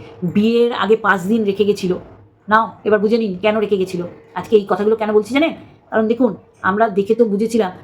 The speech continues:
কোনাই কাকার মধ্যে একটু ট্যালেন্ট আছে, সে একটা সিকিউরিটি গার্ডের চাকরি করছে, সিকিউরিটি গার্ড, বুঝতে পারছেন? আমি ছোট করছি না, আমি অর্থটা বোঝানোর চেষ্টা করছি। তাহলে এই রকম পরিবেশে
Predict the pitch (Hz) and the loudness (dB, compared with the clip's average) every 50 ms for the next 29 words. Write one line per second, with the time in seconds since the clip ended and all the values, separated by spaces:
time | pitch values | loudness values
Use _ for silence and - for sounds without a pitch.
0 | - - _ - 226 226 220 226 220 226 214 226 226 220 220 214 220 214 - - | -20 -20 _ -4 -2 0 0 0 0 -2 -2 -2 -2 0 2 2 2 2 0 -6
1 | 247 214 - 220 208 - 202 196 208 196 196 190 185 196 190 - - 220 226 233 | -8 -8 -6 -4 -2 0 0 0 -2 -4 -4 -6 -6 -8 -8 -4 -2 0 0 -2
2 | - - - 226 214 - 254 240 254 247 240 254 233 240 226 226 233 220 202 - | -4 -6 -6 -6 -6 -4 -2 0 0 0 2 2 0 0 0 0 -2 -4 -4 -4
3 | 214 208 - 190 - - - - 107 - - _ _ _ _ _ _ _ _ _ | -4 -4 -4 -6 -6 -8 -14 -16 -16 -18 -20 _ _ _ _ _ _ _ _ _
4 | - - 247 240 254 254 247 254 247 208 180 165 160 165 - - - _ _ _ | -12 -8 -4 -2 0 0 0 0 0 -2 -2 -2 -4 -6 -12 -16 -20 _ _ _
5 | _ - 202 196 - 233 247 240 - - 202 190 - - _ _ - 143 202 202 | _ -10 -8 -4 -2 -2 -2 -2 -4 -8 -12 -14 -14 -18 _ _ -10 -10 -10 -10
6 | - _ _ _ _ - - 202 220 220 226 214 - - 190 170 170 - - _ | -10 _ _ _ _ -10 -6 -2 0 0 0 0 -2 -4 -8 -8 -10 -12 -16 _
7 | _ _ _ _ - 175 180 190 220 247 285 294 - - - - 180 180 185 - | _ _ _ _ -4 -2 -2 0 0 -2 -2 -4 -8 -12 -6 -2 -2 -2 0 0
8 | 214 214 214 196 185 190 190 196 190 - 180 165 - 185 - - - - - - | -2 0 0 0 0 -2 -4 -6 -6 -8 -10 -12 -12 -12 -12 -12 -14 -14 -16 -18
9 | - - - - _ _ _ _ _ - - 175 180 202 214 233 - - - _ | -18 -18 -20 -20 _ _ _ _ _ -10 -8 -6 -6 -6 -6 -8 -12 -18 -20 _
10 | _ - 175 196 226 233 240 233 247 240 220 226 214 214 226 233 226 226 - 254 | _ -2 0 0 2 2 0 0 0 -2 2 4 4 4 4 2 -2 0 0 -2
11 | 262 | -2